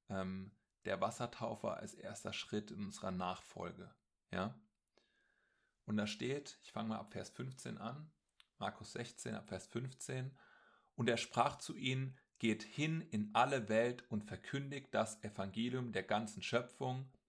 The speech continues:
Wer glaubt und getauft wird, der wird gerettet werden.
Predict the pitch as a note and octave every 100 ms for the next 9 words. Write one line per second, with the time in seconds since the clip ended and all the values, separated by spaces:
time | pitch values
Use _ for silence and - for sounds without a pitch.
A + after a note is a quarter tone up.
0 | _ _ - G#2 G2 - G#2+ A#2 D3 D#3+
1 | - - G2+ G#2+ - A2+ C3 C3 - A#2+
2 | B2+ B2 - _ _ - A#2 A#2 A#2+ A#2
3 | A2+ G#2+ G#2 G2+ - F#2+ F2+ F2+ F2+